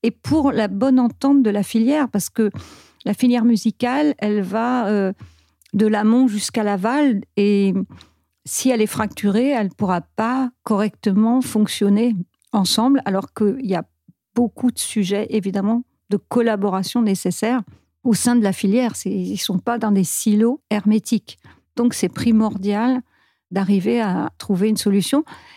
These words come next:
C'est un sujet qui a été omniprésent au marché des musiques actuelles, au mama,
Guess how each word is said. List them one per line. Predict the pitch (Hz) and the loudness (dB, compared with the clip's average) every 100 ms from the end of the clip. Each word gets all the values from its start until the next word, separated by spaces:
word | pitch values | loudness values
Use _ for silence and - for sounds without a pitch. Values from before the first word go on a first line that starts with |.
| _ | _
C'est | - - 240 226 | -10 -4 -4 0
un | 233 | -2
sujet | - 220 208 269 - | -2 -4 -2 -2 -4
qui | - 208 202 196 | -8 -4 -2 0
a | 196 | 0
été | 208 - 226 - | -2 -2 -6 -4
omniprésent | 254 262 254 247 - 226 190 240 - | 0 4 4 2 0 -2 0 -2 0
au | 226 | 0
marché | 208 202 - - 220 | 0 0 -4 -2 0
des | 196 | 2
musiques | 185 185 196 196 | 4 2 0 -2
actuelles, | 180 - 208 247 | -4 -4 0 2
au | 190 | 2
mama, | 196 190 190 214 | 2 2 2 0